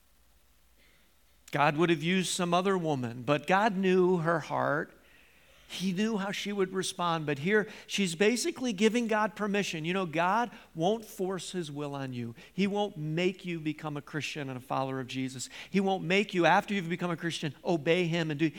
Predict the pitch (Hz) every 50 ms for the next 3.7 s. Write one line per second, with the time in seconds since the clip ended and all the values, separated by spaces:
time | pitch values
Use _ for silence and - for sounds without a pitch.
0 | - - - - 170 185 165 156 185 190 196 196 196 190 190 - 208 196 190 180
1 | 185 151 165 180 165 - - - - 196 196 190 196 - 170 165 165 175 160 -
2 | - - - - - - - - 196 208 - - 139 135 175 185 202 208 202 180
3 | 170 190 170 147 160 175 170 175 185 170 147 127 117 107